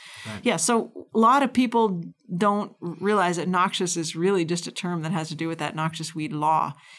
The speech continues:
Speaker 2: even though they really are kind of bad things. Another thing that I think people get confused when they talk about noxious is they think that most weeds are toxic.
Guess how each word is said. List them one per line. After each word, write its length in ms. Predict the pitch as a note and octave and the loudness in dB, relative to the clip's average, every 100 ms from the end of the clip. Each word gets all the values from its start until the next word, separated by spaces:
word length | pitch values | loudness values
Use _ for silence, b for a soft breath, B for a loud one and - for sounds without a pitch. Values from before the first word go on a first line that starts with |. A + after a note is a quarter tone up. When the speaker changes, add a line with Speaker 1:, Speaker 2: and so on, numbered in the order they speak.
| B | B
Speaker 2:
even 180 | D#4 A3 | -4 -2
though 120 | F3 E3 | 0 0
they 160 | D#3+ | 0
really 240 | D#3+ D#3+ D#3 | 0 0 0
are 140 | D#3 | -2
kind 180 | D#3 - | -4 -6
of 80 | D3 | -4
bad 260 | D3 D3 | -4 -4
things. 320 | - D3+ D3+ - | -6 -8 -4 2
Another 300 | A#3 B3+ B3 | 4 4 4
thing 200 | A#3 A3+ | 4 4
that 100 | G3+ | 4
I 100 | G3 | 0
think 260 | G3+ G3 | 0 -2
people 260 | - G3+ F#3+ | -4 -2 0
get 180 | F3 D#3 | -2 -4
confused 420 | F#3+ F3 G3 G3 | -6 -2 0 0
when 80 | F3+ | -2
they 80 | E3 | -6
talk 200 | F3 F#3 | -2 -2
about 180 | F3 D3 | -2 -2
noxious 480 | D#3+ F#3 - D#3+ D#3 | 0 0 -2 -6 -4
is 140 | D#3 | -2
they 120 | F3+ | -2
think 280 | F#3 A3 G#3 | 0 0 -2
that 140 | D#3 E3+ | -4 -2
most 320 | F3+ F#3+ F#3 | 0 0 0
weeds 220 | F#3 F3+ | -2 -2
are 100 | D3+ D3+ | -6 -4
toxic. 580 | - A3+ - - - | -2 -2 -2 -8 -8